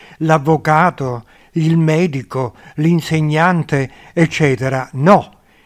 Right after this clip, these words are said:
Le esperienze non hanno un'identità precisa, ma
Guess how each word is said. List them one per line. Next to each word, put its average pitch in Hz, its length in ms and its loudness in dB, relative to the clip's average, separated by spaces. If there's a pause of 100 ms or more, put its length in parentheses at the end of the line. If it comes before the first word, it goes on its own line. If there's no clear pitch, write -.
(280)
Le 170 160 4
esperienze 190 720 0
non 202 180 4
hanno 151 360 0
un'identità 151 720 0
precisa, 131 640 -6
ma 151 280 0